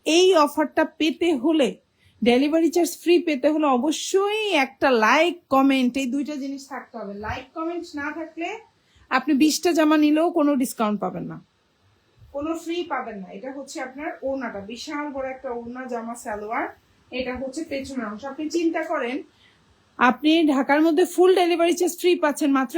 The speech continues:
একটা জামা কিনলেই, তার মানে আশি টাকা ডেলিভারি চার্জ, মানে টাকাটা পুরোটাই আপনার। তাহলে এই জামাটার দাম পড়ে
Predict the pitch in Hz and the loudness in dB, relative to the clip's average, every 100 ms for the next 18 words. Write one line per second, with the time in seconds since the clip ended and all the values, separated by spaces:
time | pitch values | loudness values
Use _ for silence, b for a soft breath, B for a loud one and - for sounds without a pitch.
0 | 285 254 294 277 269 262 240 214 196 196 | 0 0 -2 0 0 0 0 0 0 0
1 | 254 269 302 349 - - 254 285 339 339 | 2 2 2 -2 -6 -4 -2 0 0 2
2 | 302 311 277 269 269 277 285 294 269 - | 2 2 0 0 2 0 0 -2 -4 -2
3 | 262 269 269 254 277 269 285 269 294 381 | -2 0 0 0 -2 -2 -2 2 2 4
4 | 311 233 269 311 b b b 277 285 311 | 2 0 -2 -2 b b b 0 0 2
5 | 320 302 302 302 262 254 262 294 | 4 4 4 2 2 2 4 2